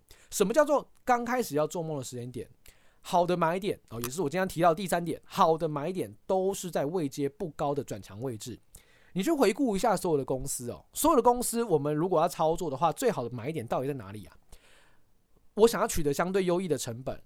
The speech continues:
然后呢，我又想要有追高杀低的这种效率优势，我想要买了就开始发动。所以真正好的点位，真的好的机会，综合这种低买高卖跟追高杀低的优势的，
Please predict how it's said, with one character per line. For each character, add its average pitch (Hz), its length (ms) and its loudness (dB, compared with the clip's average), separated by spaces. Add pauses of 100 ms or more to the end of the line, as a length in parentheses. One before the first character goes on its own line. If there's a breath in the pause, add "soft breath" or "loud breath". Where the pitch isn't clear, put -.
(120)
然 131 120 -6
后 190 100 2
呢， 175 100 0
我 151 160 0
又 220 100 4
想 143 160 -4
要 170 80 0
有 131 240 0
追 170 180 0
高 160 240 6
杀 160 240 2
低 156 140 -4
的 135 60 2
这 156 100 -4
种 120 240 0
效 160 280 4
率 165 120 4
优 143 180 2
势， 131 240 -6
我 127 80 -4
想 151 140 -2
要 151 40 -2
买 147 200 -4
了 110 80 -10
就 151 80 -8
开 151 100 -4
始 127 120 -6
发 135 200 -2
动。 139 160 -2 (520 soft breath)
所 277 160 4
以 247 180 -2 (260)
真 269 200 2
正 277 180 0
好 135 180 -6
的 123 80 -6
点 120 320 -6
位， 139 240 -4
真 220 140 0
的 240 80 0
好 135 100 -6
的 110 120 -8
机 139 280 -8
会， 156 220 -2 (160)
综 254 240 4
合 151 260 -2 (220 soft breath)
这 220 100 -12
种 156 280 -2
低 214 120 -6
买 175 160 2
高 160 160 2
卖 175 140 2
跟 160 140 -2
追 170 160 -2
高 160 100 4
杀 156 160 0
低 156 80 -4
的 139 80 -2
优 147 220 0
势 - 160 -6
的， 98 120 -12